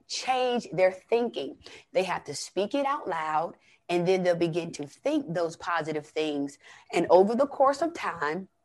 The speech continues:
their behaviors change. It fall, I mean, I have seen it.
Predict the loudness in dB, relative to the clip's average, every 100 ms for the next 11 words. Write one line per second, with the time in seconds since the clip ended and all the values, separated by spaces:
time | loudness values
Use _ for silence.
0 | _ _ _ _ 4 4 4 -2 0 2
1 | 4 4 2 -2 _ _ -4 -2 0 -2
2 | -6 -14 -20 _ _ _ _ _ _ 0
3 | 0 -2 -2 4 4 4 2 2 4 4
4 | 4 -2 -2 -2 0 2 0 -2